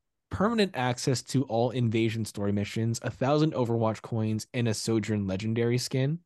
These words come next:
If you want to pay forty dollars, you get legendary skins for Cassidy and Kiriko, the Null Sector premium battle pass with twenty dollars, with twenty tier skips, an additional thousand Overwatch coins,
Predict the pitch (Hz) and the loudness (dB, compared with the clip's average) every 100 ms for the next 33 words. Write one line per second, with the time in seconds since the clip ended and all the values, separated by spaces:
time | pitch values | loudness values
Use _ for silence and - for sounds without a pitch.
0 | _ _ _ _ _ _ _ _ _ _ | _ _ _ _ _ _ _ _ _ _
1 | 135 131 - 131 123 117 123 110 - - | -2 0 2 2 4 2 0 -2 -4 -16
2 | - 294 359 277 208 120 98 87 87 110 | -2 2 4 4 4 4 2 0 -2 -4
3 | 202 - - _ _ _ _ _ _ _ | -4 -8 -16 _ _ _ _ _ _ _
4 | _ _ _ _ 131 127 131 123 127 120 | _ _ _ _ 2 4 4 6 6 6
5 | 120 120 117 - 120 117 117 - 113 104 | 4 4 2 2 0 0 -2 -2 -2 -2
6 | - 104 107 90 107 98 98 - 170 160 | -2 0 0 0 -4 -4 -2 2 4 4
7 | 165 151 147 - - _ _ 110 120 170 | 4 4 4 0 -12 _ _ 2 4 4
8 | 185 - 165 - 139 123 180 214 190 160 | 2 2 2 2 -2 0 0 2 2 2
9 | 135 123 127 120 123 120 117 - 101 - | 0 0 0 0 0 0 -2 -6 -14 -8
10 | 135 139 135 131 113 113 - 120 - 156 | -2 2 2 0 -2 -2 -2 -4 2 2
11 | 135 - 139 - 127 127 - - _ _ | 2 2 0 2 2 0 -2 -10 _ _
12 | _ - 117 101 147 - 151 135 131 135 | _ -4 0 2 2 2 2 2 2 4
13 | 131 123 120 120 113 110 - 123 113 110 | 4 2 2 0 0 -2 -6 -4 0 0
14 | 107 | -2